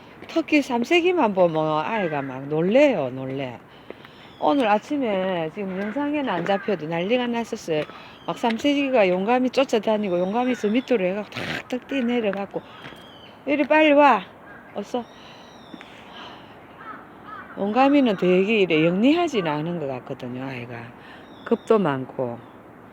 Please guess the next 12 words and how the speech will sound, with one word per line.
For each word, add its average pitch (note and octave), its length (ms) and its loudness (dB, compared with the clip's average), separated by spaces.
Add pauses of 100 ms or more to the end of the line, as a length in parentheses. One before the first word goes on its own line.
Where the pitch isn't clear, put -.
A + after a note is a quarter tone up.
(420)
누가 A#3 400 4
보호를 G#3 400 4
하지 A#3+ 260 0
않으면, D3+ 540 0
저 D3+ 140 -2
봐요, B2+ 240 -4
살맛이, A#3 580 -4 (440)
빨리 D#4 320 10
이리 D4+ 100 8
와. C#4+ 720 10 (1400)
빨리. D4 640 8 (1080)
용감아, B3+ 1000 6